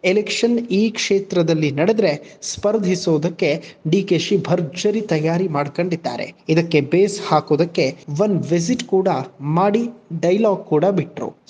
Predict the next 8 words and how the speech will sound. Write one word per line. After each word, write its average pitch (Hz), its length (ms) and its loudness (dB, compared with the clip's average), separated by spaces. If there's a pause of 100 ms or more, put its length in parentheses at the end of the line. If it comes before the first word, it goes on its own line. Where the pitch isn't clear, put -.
(160)
So, 147 300 2 (420)
ಡರ್ 226 180 2
ಗಯಾ 196 340 2
ಡಿ 156 260 0
ಕೆ 202 360 -2
ಅನ್ನೋ 160 200 2
ಮಾತು 165 720 0 (140)
ಈಗ 160 200 0